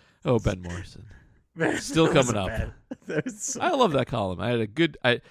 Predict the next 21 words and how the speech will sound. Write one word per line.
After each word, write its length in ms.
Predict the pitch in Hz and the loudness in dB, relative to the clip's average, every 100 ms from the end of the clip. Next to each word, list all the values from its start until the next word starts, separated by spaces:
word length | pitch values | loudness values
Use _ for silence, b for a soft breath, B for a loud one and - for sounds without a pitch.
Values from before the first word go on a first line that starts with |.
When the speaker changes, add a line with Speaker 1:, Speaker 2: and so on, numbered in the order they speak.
| b b | b b
Speaker 1:
I 60 | - | -10
had 80 | 78 | -10
a 60 | 82 | -4
good-natured 680 | 107 226 175 175 - 156 127 | 0 2 2 0 0 -2 -2
discussion 520 | 113 135 117 131 107 | -2 -2 -2 -2 -6
with 160 | 110 | -6
Ben 140 | 120 110 | -6 -6
Morrison 360 | 107 98 - 107 | -4 -6 -8 -8
about 180 | 107 | -6
that 180 | 101 101 | -4 -4
column. 440 | - 104 104 98 - | -2 -4 -4 -8 -8
I 20 | |
came 220 | - 139 | -2 0
to 100 | 127 | 0
respect 400 | 117 - 95 - | -8 -6 -8 -8
him 80 | 92 | -10
a 60 | 90 | -8
lot 240 | 82 - | -8 -8
more, 240 | - 80 78 | -10 -10 -10
et 120 | - | -12
cetera. 260 | - - | -16 -16